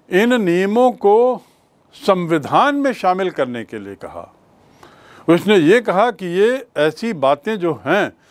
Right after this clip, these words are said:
ये मात्र परंपरा या कानून के आधार पर स्थायी नहीं हो पाएंगी। इसीलिए ज़रूरी है कि धारा तीन सौ छप्पन जैसी धाराओं का उचित उपयोग हो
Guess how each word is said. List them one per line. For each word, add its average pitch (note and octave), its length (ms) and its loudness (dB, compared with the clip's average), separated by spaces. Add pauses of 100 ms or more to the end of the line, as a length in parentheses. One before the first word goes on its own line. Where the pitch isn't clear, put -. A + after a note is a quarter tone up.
(280)
ये F#3+ 180 2
मात्र F3 420 -2
परंपरा C#3+ 580 -2
या G3 180 -2
कानून E3 440 -4
के E3 120 -2
आधार C#3 340 0
पर B2+ 300 -4 (760)
स्थायी D#3+ 480 0
नहीं C#3+ 220 -2
हो A2 120 -8
पाएंगी। F2+ 460 -16 (520)
इसीलिए G#3 340 4
ज़रूरी F3 400 2
है C3+ 220 -2 (480)
कि F3+ 100 4
धारा D3+ 420 0
तीन G#3 320 -6
सौ G#3 200 -4
छप्पन - 500 -4
जैसी D#3+ 340 -2
धाराओं C#3+ 480 2
का G3 180 -2
उचित G3 440 -2
उपयोग D#3 400 0
हो F#3+ 340 0